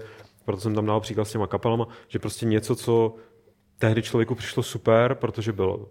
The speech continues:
mladý, neměl takový zkušenosti, neměl takový srovnání, neměl to takovou konkurenci. Já si pamatuju, jak Gabriel byl hrozně vnímaný tehdy ten starý, jakože to je konečně ta vážná adventura, jo.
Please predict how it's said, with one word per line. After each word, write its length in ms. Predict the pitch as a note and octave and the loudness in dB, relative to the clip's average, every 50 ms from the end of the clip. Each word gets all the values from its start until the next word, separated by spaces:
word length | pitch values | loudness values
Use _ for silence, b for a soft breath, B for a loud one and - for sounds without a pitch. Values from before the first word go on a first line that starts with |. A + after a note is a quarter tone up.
| - - | -18 -10
mladý, 800 | A2+ G2+ G2 G2 G#2+ A2 A2 A2 A2+ A2 A2 A2+ A2 G#2+ A2 A2 A2 | -4 0 2 4 4 4 4 4 4 4 2 2 -2 -4 -6 -10 -10
neměl 320 | G#2+ G2+ G2+ G2 G#2 G#2+ | -8 -6 -4 -2 -2 -2
takový 420 | G2 G2 - - G2+ G2 G2 F#2+ G2 | -4 -4 -6 -6 -8 -8 -8 -10 -12
zkušenosti, 920 | - - - A2+ - - A#2+ A#2 A2 - - - - A2+ G#2+ G#2+ G#2 G#2 G2+ b b b b b | -14 -12 -12 -10 -4 -2 -2 -2 -2 -4 -6 -8 -4 -2 -2 0 -2 -2 -4 b b b b b
neměl 300 | A2 G#2+ G#2 G#2 G2+ G2 | -4 -2 0 0 0 -2
takový 260 | G#2+ - - G#2 G2 | -2 -4 -6 -8 -6
srovnání, 500 | - - A2 G#2+ A#2 A2 A2 A2+ A2 A2+ | 0 0 0 2 2 0 0 0 0 0
neměl 240 | A2+ A2 A2 A2 A2 | 0 2 2 0 0
to 60 | A2 | 0
takovou 240 | - A2+ - B2 A2+ | -2 0 2 2 0
konkurenci. 680 | - A2 G#2 G2+ A2+ G#2+ G#2+ G#2+ - - C3 B2+ C#3 b b b b b b b b b b b b b | 0 -2 -6 -2 -2 -2 -2 -2 -2 -4 -4 -4 -4 b b b b b b b b b b b b b
Já 80 | A#2+ A#2 | 2 2
si 100 | G#2+ C3 | 2 4
pamatuju, 200 | B2+ B2+ B2 C#3+ | 2 4 4 4
jak 120 | B2 A#2+ | 4 4
Gabriel 240 | B2 B2 B2+ C3+ C#3 | 4 6 6 6 4
byl 160 | C3 B2 B2+ | 4 4 2
hrozně 280 | B2 B2 B2 A#2 C3 B2+ | 2 2 2 2 2 0
vnímaný 340 | A#2 B2 A#2+ A#2+ A#2 A#2+ A#2+ | 0 0 2 2 2 2 2
tehdy 240 | - B2+ A#2 A#2 | 2 0 0 0
ten 120 | A#2 B2 A#2 | 0 -2 -2
starý, 240 | A#2+ - B2 A#2 A#2 | -2 -2 0 2 2
jakože 360 | A2+ - - A#2 A#2 A#2+ A#2 B B B B | 2 2 0 0 0 0 -2 B B B B
to 80 | - B2+ | 0 0
je 80 | B2 | 0
konečně 400 | A#2+ - - B2+ B2 A#2+ - C3 A#2+ | 0 0 0 0 0 0 0 -2 0
ta 80 | - | 0
vážná 340 | B2 A#2 A2+ A2+ A2+ A#2 B2 | 2 2 2 2 2 2 0
adventura, 520 | A#2+ A#2 A2 A#2+ B2 B2 - A2 G2+ F#2+ G2+ | 0 0 0 0 0 0 -2 -2 -2 -2 -4
jo. 100 | - - | -6 -10